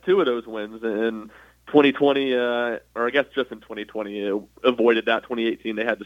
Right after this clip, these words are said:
sweep there. They'd already won in T B A early in the season. So it's certainly, uh, they're capable of doing that, and I think you're, you're absolutely right. You, you can't expect a fair whistle. Uh, you can't expect to play defense the way you played against Alabama, the way you played, uh, against Auburn some of these last couple games. And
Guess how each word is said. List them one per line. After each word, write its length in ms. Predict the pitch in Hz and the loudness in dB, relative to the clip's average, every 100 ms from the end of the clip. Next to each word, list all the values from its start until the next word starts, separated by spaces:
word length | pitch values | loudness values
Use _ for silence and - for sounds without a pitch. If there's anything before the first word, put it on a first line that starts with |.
| - | -8
sweep 240 | 113 110 | -6 -4
there. 160 | 110 110 | 0 0
They'd 160 | 110 | 0
already 240 | 101 107 101 | 0 -2 -2
won 200 | 104 104 | -4 -4
in 80 | 104 | -4
T 140 | 113 | -4
B 160 | 104 104 | 0 0
A 100 | 104 | 2
early 180 | 104 101 | 0 -2
in 60 | |
the 80 | - | -6
season. 300 | - 101 104 104 | -6 -4 -4 4
So 180 | 107 104 - _ _ - | 6 6 0 _ _ -2
it's 200 | 156 - | -2 2
certainly, 420 | 180 185 175 165 | 2 2 0 -2
uh, 140 | 143 139 | 0 0
they're 140 | 135 | 0
capable 520 | - 160 160 151 151 | 0 -2 -4 -2 0
of 100 | 143 | 0
doing 280 | 143 151 143 | 0 -2 0
that, 220 | 143 139 _ _ _ - | -2 -2 _ _ _ -12
and 340 | 113 120 120 | -4 -2 0
I 80 | 117 | -4
think 280 | - 131 127 | -4 -8 -4
you're, 120 | 120 | -4
you're 200 | 107 123 | 4 4
absolutely 380 | 131 - 131 117 | 4 0 -6 -2
right. 240 | 120 110 | -2 -4
You, 240 | 95 117 117 - | -6 -10 -12 -12
you 100 | 123 | -4
can't 240 | - 135 | 0 2
expect 480 | 127 _ - 123 - | 0 _ -4 -4 -6
a 40 | |
fair 240 | 120 127 123 | -4 -2 0
whistle. 420 | 123 120 120 113 _ _ _ | -2 -2 -4 -4 _ _ _
Uh, 40 | 110 | -4
you 180 | 117 120 | -4 2
can't 200 | 156 151 | 2 2
expect 320 | - 151 - | 0 -6 -4
to 60 | |
play 280 | 131 - 147 | -10 -4 -2
defense 380 | 135 135 131 120 | 0 -2 -2 -4
the 80 | 120 | 0
way 140 | 123 | 2
you 140 | 123 120 | 2 0
played 220 | - 120 | -2 -2
against 260 | 110 110 - | -2 -8 -4
Alabama, 460 | 113 110 110 104 104 | -4 -4 -6 -8 -8
the 60 | |
way 140 | 110 117 | -2 -2
you 140 | 113 | -2
played, 300 | - 120 117 - _ - | -2 0 0 -2 _ -4
uh, 100 | 113 | 0
against 360 | 120 123 117 - | 2 0 -4 -2
Auburn 360 | 120 117 113 - | -2 0 -4 -8
some 140 | 110 | -8
of 40 | |
these 120 | 107 107 | -6 -6
last 220 | 110 - | -6 -4
couple 220 | 110 110 | -4 -4
games. 400 | 107 104 113 123 | -6 -4 -4 0
And 180 | 110 104 | -2 -2